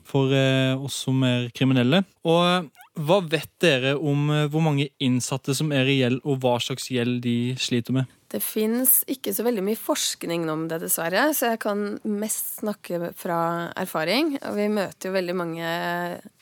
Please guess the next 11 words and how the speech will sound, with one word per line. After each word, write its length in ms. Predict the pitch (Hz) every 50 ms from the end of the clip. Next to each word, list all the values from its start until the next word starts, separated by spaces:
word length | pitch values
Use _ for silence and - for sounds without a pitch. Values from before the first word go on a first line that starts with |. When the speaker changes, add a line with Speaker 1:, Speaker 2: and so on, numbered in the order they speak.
| _ -
Speaker 2:
eh, 320 | - 185 180 175 170 175
mot 240 | 175 185 185 190 202
slutten 380 | - - - 180 175 - - 151
av 60 | 170 202
soning 300 | - 196 170 170 190 214
særlig, 500 | - 226 202 180 170 170 202 254 302 302
og 240 | - - 196 196 -
etter 200 | - 185 - 185
løslatelse 520 | 180 170 180 - - 160 - - - - -
hos 160 | - - -
oss. 280 | 247 302 330 - -